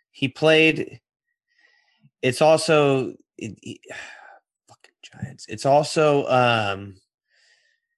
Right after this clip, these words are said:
it's kinda like, it reminded me almost Sergio-esque, where Sergio got hit with the penalty 'cause they hit Cam Smith with the penalty for dropping his ball, and, like, a portion of his ball was on the, the red hazard line, and he hit it on Saturday.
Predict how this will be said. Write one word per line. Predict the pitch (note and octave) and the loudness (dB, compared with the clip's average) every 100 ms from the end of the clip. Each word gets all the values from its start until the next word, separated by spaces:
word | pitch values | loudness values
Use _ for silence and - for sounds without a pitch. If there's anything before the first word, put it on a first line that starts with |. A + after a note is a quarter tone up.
| _ _ _ _ - | _ _ _ _ -18
it's | A2 | -12
kinda | - C3+ C3+ | -2 0 0
like, | B2 A2+ C2 _ | 0 -2 -6 _
it | A#2 G#2+ | -8 -4
reminded | A#2 B2 C3+ C#3+ | -2 0 0 0
me | C#3+ C3+ B2+ | 0 -2 -2
almost | B2+ B2+ A#2+ - - | -4 -2 -4 -6 -6
Sergio-esque, | B2 B2+ B2 A2+ G#2 A2+ A2+ A#2 - | -4 -4 -4 -4 -4 -2 -2 -4 -10
where | G#2+ | -10
Sergio | G#2 - A2 A2 B2 A2+ | -10 -8 -8 -6 -4 -2
got | A2+ G#2+ | -2 -2
hit | A2 E2+ | -4 -12
with | A2 | -12
the | - | -14
penalty | - G#2 G#2 - G#2 | -12 -10 -8 -8 -8
'cause | A2 A2 | -8 -6
they | F#2+ | -4
hit | A2+ G#2 | -4 -8
Cam | - A2 G#2 | -8 -10 -10
Smith | - G#2+ - | -10 -10 -10
with | G2+ | -16
the | |
penalty | G2 G#2+ G2 F#2+ G2+ | -14 -12 -12 -12 -12
for | A2+ | -12
dropping | G#2 G2+ F#2 - G2+ | -8 -4 -4 -6 -12
his | G2 | -12
ball, | - G2 G2 | -6 -4 -4
and, | F#2+ | -6
like, | F2+ F2 | -10 -12
a | - | -14
portion | - G#2 G2 - F#2+ | -14 -8 -8 -8 -12
of | F2+ | -14
his | F2+ | -14
ball | - G2+ G2 F#2+ | -6 -4 -4 -8
was | F#2 E2+ | -10 -12
on | E2+ F2 | -12 -12
the, | F2+ F2 E2+ - | -12 -10 -12 -12
the | F2+ F2 | -10 -8
red | F2+ F2+ | -6 -6
hazard | - - A2 G#2+ F#2+ - | -6 -8 -8 -8 -10 -6
line, | F2+ F#2+ | -6 -6
and | F#2+ | -6
he | G2+ | -8
hit | G#2 | -8
it | F#2+ | -8
on | G2 F#2 | -10 -14
Saturday. | - F#2 G2+ G#2 G#2 G#2 | -12 -8 -6 -4 -6 -6